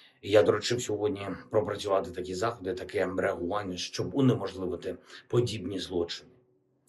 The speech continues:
Вже є певний досвід протидії у наших правоохоронців, десятки аналогічних ситуацій недопущення. Українські правоохоронці постійно протидіють таким вербовкам, і потрібно більше, більше активності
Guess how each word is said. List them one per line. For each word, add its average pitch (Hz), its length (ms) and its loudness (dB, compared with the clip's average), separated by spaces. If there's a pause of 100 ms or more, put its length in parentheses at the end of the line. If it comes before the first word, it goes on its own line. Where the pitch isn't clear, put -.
(140)
Вже 107 240 2
є 104 100 4
певний 104 360 2
досвід 104 480 0
протидії 95 500 -4
у 90 80 0
наших 90 300 -2
правоохоронців, 98 720 0 (320)
десятки 95 720 2
аналогічних 95 640 -2
ситуацій 90 600 -4 (380)
недопущення. 110 920 0 (1120)
Українські 107 440 4
правоохоронці 104 680 0 (260)
постійно 101 540 0
протидіють 92 640 -2
таким 90 460 -2 (260)
вербовкам, 104 840 0
і 98 380 -2
потрібно 92 360 -4
більше, 87 400 -4 (320)
більше 101 280 2
активності - 680 -2